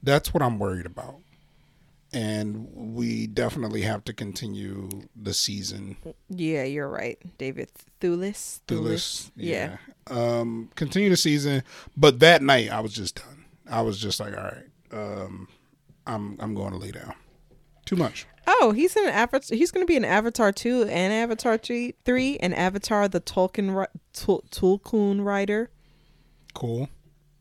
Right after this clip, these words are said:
Speaker 2: Interesting. <laughs>
Speaker 1: Cool.
Speaker 2: Just randomly, when I was looking at it, it was,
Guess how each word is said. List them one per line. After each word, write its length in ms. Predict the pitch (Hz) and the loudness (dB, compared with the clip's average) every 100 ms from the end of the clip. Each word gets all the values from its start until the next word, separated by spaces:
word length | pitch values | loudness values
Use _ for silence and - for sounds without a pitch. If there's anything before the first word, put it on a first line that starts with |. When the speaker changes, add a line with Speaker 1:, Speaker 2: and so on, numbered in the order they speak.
| _ _ _ _ _ | _ _ _ _ _
Speaker 2:
Interesting. 720 | 165 165 165 165 - 165 180 - - | -6 -4 -4 -4 -6 -8 -8 -2 2
<laughs> 460 | 349 403 359 349 320 - - - | 8 10 10 10 4 0 -14 -16
Speaker 1:
Cool. 260 | - 220 117 | -10 -6 0
Speaker 2:
Just 160 | 208 202 | 2 4
randomly, 320 | 180 165 160 | 6 6 6
when 160 | 165 156 | 6 6
I 60 | |
was 140 | 151 160 | 4 2
looking 280 | 160 151 | -2 -4
at 100 | 139 143 | -4 -4
it, 140 | - - | -4 -2
it 140 | 156 | -2
was, 280 | 143 147 | -2 -6